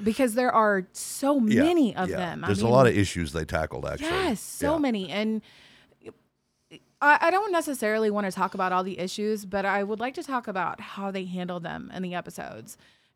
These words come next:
Speaker 1: And most of the time was their, their thing was, "I don't understand it, but I love this person and I want to accept them."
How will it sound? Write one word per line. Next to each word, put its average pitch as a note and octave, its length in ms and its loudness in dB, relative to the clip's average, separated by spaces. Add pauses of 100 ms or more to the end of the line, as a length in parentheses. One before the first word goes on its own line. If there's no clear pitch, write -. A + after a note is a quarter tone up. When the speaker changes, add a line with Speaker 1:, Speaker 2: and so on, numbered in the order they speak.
Speaker 1:
And A#3 200 0 (120)
most A#3+ 580 -4
of F#4+ 140 -6
the D4+ 100 -2
time G3+ 380 -4
was - 580 -6 (240)
their, A3 320 -4 (480)
their A3+ 260 -4
thing B3+ 300 -4
was, F3 560 -4 (760)
"I D4 140 0
don't C5 240 -6
understand A3+ 680 -4
it, - 280 -14 (400)
but G#3 240 -6
I G#3+ 160 2
love F#3+ 300 0
this B3+ 180 -4
person B3 580 -2
and F#3+ 240 -4
I F3+ 100 -2
want F3 300 -4
to F3 120 -8
accept - 440 -10
them." - 260 -16